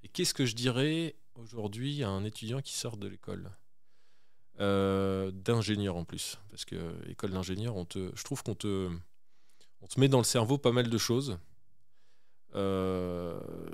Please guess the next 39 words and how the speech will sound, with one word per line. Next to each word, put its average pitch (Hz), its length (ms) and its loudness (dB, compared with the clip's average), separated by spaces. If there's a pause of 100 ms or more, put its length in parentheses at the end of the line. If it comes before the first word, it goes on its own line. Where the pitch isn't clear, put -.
(120)
on 95 80 -4
dit 95 240 -4
que 92 140 -4
tu 87 160 -6
seras - 200 -2
le 90 140 -2
plus - 160 -10
beau, 90 240 -6
le - 60 -16
plus - 160 -16
fort 92 320 -4
à 80 40 -6
la 80 60 -6
sortie - 320 -8
de 85 80 -10
l'école, 107 320 0
et 78 60 -2
en 76 60 -6
fait, - 340 -6
euh, 80 180 -6
quand 87 120 -8
t'arrives 95 260 -4
sur 87 100 -4
le 85 60 -6
marché 82 240 -6
du 85 80 -8
travail, 98 400 -4
euh, 78 60 -8 (760)
on - 40 -16
te - 80 -14
fait 87 140 -4
vite 90 140 -6
comprendre, 113 420 -2 (360)
détends-toi 87 360 -2
un 92 60 -2
petit - 120 -6
peu 120 140 -2
quand 92 120 -4
même. 85 120 -2